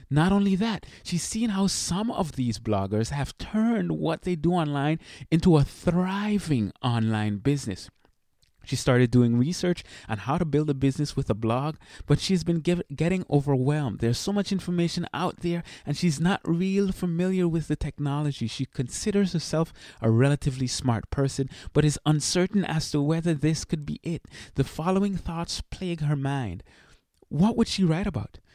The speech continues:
She's passionate about so many things that it's hard for her to narrow it down. If she, if she were to narrow it down,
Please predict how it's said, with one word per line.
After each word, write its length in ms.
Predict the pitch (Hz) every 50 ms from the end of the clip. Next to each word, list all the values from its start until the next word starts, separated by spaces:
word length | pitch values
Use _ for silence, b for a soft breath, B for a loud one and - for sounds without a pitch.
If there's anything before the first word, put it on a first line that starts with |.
| b b
She's 200 | b - 165 -
passionate 420 | - - 196 196 196 - 208 202 190
about 200 | 175 160 151 -
so 180 | - - 185
many 180 | 180 180 180 185
things 540 | 165 - - 208 202 190 160 - - - - B B B B
that 120 | - 131
it's 140 | 135 - -
hard 260 | - - 151 160 151
for 100 | - - 139
her 100 | 123 117
to 80 | 120 113
narrow 320 | 110 104 98 101 101 95
it 120 | 98 98
down. 380 | - 117 110 107 104 104 110 - B B B B 170 B B
If 140 | 170 170 -
she, 260 | - - 190 165 - _ _ -
if 140 | 151 -
she 100 | - -
were 240 | 190 170 151 175 226
to 140 | - - 170
narrow 320 | 156 131 113 113 113 110
it 160 | 110 98 - -
down, 260 | 107 107 107 104